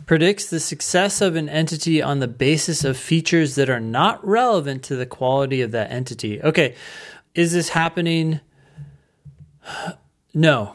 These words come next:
because the, it, it does predict the success of an entity,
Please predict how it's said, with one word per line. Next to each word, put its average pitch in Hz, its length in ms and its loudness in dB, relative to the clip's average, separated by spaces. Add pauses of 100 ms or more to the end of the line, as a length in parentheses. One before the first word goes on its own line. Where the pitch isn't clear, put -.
(120)
because 147 640 0 (120)
the, 139 800 0 (460)
it, 160 260 0
it 156 300 0
does 247 420 2
predict 190 560 -4
the 170 80 -6
success 156 640 -2
of 131 220 -2
an 165 100 2
entity, 131 480 -4